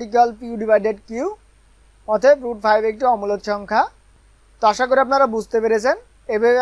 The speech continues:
আপনারা প্রমাণ করতে পারবেন রুট ফাইভ একটি অমূলদ সংখ্যা। এভাবে শুধু আপনারা রুট ফাইভ নয়, রুট থ্রি, রুট সেভেন, রুট নাইন সবগুলো আপনারা প্রমাণ করতে পারবেন। আশা করি আপনারা বুঝতে পেরেছেন। যদি বুঝতে কোনো প্রকার সমস্যা হয়ে থাকে, অবশ্যই কমেন্ট করে জানাবেন। আপনারা রুট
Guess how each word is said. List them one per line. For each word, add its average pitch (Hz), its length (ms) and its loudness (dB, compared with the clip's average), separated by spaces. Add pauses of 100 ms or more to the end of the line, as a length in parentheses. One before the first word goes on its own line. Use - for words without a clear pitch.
আপনারা 247 260 2 (200)
প্রমাণ 226 240 -4 (100)
করতে 226 260 -4
পারবেন 233 260 2 (100)
রুট 214 180 -4
ফাইভ 220 220 0
একটি 220 120 -8 (100)
অমূলদ 208 340 -6
সংখ্যা। 214 300 -2 (460)
এভাবে 220 280 0 (100)
শুধু 247 220 -4
আপনারা 254 300 -4
রুট 214 200 -6
ফাইভ 208 160 0 (160)
নয়, 269 140 0 (100)
রুট 214 160 -8 (100)
থ্রি, 214 240 -8 (120)
রুট 214 200 -10
সেভেন, 214 340 -4
রুট 208 200 -8
নাইন 214 140 -6 (100)
সবগুলো 202 360 -2
আপনারা 214 280 -4
প্রমাণ 220 200 -8 (100)
করতে 220 260 -10
পারবেন। 220 280 -2 (560)
আশা 220 240 -4
করি 233 180 -2
আপনারা 247 260 -2
বুঝতে 220 260 -6
পেরেছেন। 233 280 -2 (120)
যদি 208 220 -2
বুঝতে 208 260 -6
কোনো 233 160 -6
প্রকার 233 180 -4 (100)
সমস্যা 226 300 -6
হয়ে 233 140 -4
থাকে, 233 240 -2
অবশ্যই 196 320 -8
কমেন্ট 214 240 -12
করে 226 200 -6
জানাবেন। 214 360 -4 (1000)
আপনারা 226 360 0 (120)
রুট 240 140 -4